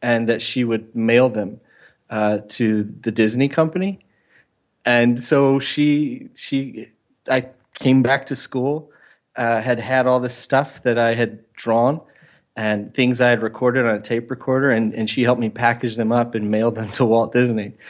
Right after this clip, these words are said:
Um, and it was this amazing moment 'cause there was this person in this little town, um, and I was what I, this little person <laughs> in this little town, and this teacher had,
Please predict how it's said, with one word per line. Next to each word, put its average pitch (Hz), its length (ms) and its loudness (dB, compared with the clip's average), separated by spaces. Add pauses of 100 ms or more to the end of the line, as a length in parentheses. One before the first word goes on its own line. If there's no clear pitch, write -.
(220)
Um, 107 500 0 (100)
and 110 460 2 (640)
it 123 80 0
was 151 160 2
this 170 180 0
amazing 160 420 4
moment 160 360 4
'cause 107 160 -8
there 120 120 2
was 120 200 -4
this 113 240 -4
person 143 520 0
in 113 140 -2
this 117 240 -6
little 131 180 2
town, 123 480 0 (540)
um, 107 300 -2
and 113 100 -2
I 120 120 4
was 120 200 0
what 120 120 4
I, 117 180 2 (180)
this - 340 -10
little 113 340 -2 (320)
person 131 520 -2 (260)
<laughs> - 280 -12
in 123 160 0
this 113 160 0
little 110 180 2
town, 110 340 -6 (540)
and 123 140 2
this 120 140 2
teacher 120 400 2
had, 113 220 0